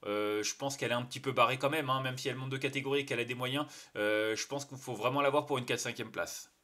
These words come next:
Et enfin, en huitième position, j'ai retenu, euh, Jasmine Deveau. Écoutez, Eric Raffin, il avait le choix des, des engagements, hein. Il était non seulement annoncé sur Jasmine Deveau, mais également, euh, sur Jolie Poupée, le deuxième atout de Jean-Michel Baudouin.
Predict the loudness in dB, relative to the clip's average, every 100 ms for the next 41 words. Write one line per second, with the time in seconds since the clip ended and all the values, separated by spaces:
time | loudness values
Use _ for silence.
0 | _ _ -20 -20 -20 -20 -2 0 2 4
1 | 4 2 0 2 2 2 0 0 0 0
2 | 0 -4 -8 -12 -2 2 2 2 -6 0
3 | 2 4 4 2 -2 -2 -4 -8 0 2
4 | 2 4 2 4 4 4 4 2 0 0
5 | 0 2 4 4 4 2 2 -2 -2 0
6 | 0 0 -2 0 2 2 2 0 -4 -2
7 | 0 -2 -2 -2 -2 -2 -2 -2 -2 -2
8 | 0 -2 0 0 0 -6 -12 -4 -2 0
9 | -2 0 0 -2 -4 0 2 2 0 2
10 | 0 0 -4 -2 -2 0 -2 0 0 2
11 | -2